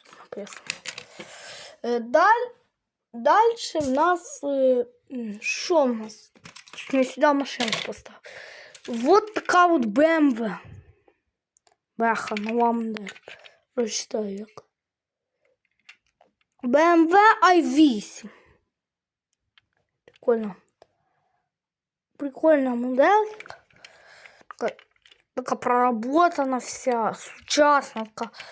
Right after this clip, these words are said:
Вона спортивна. Дуже.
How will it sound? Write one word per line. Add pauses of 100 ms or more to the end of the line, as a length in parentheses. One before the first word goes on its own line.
(220)
Вона
спортивна. (540)
Дуже.